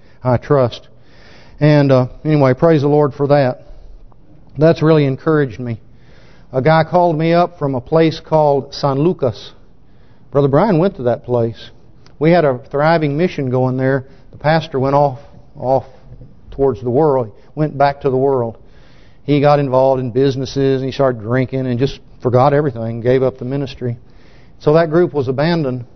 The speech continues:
Well, he called me the other day, Saturnino Mendoza. He's not been in touch with the other people. It's God worked in his heart. He called me up and he said,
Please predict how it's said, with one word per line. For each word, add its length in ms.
Well, 120
he 140
called 460
me 120
the 140
other 160
day, 380
Saturnino 560
Mendoza. 580
He's 180
not 180
been 120
in 100
touch 260
with 120
the 120
other 160
people. 400
It's 220
God 500
worked 280
in 80
his 100
heart. 320
He 120
called 340
me 120
up 120
and 100
he 60
said, 300